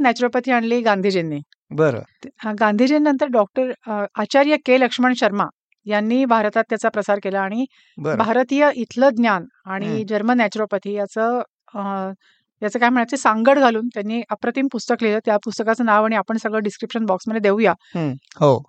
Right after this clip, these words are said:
Speaker 1: आणि
Speaker 2: नक्कीच.
Speaker 1: त्याच्यानंतर त्यांचे, त्यांचा मुलगा आणि आता त्यांचा नातू, अ, अरुण शर्मा,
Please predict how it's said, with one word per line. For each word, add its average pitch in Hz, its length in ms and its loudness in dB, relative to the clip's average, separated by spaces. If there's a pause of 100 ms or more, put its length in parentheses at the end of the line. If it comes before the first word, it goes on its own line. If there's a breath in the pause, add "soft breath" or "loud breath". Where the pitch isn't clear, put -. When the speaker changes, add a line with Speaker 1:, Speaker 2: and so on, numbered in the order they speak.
(220)
Speaker 1:
आणि 214 120 2
Speaker 2:
नक्कीच. 240 100 4
Speaker 1:
त्याच्यानंतर 262 640 4 (460)
त्यांचे, 240 460 0
त्यांचा 214 420 -4
मुलगा 220 240 0
आणि 208 120 0
आता 220 220 -2
त्यांचा 233 220 0
नातू, 202 340 -2 (460)
अ, 202 60 -2 (360)
अरुण 262 240 4
शर्मा, 196 300 0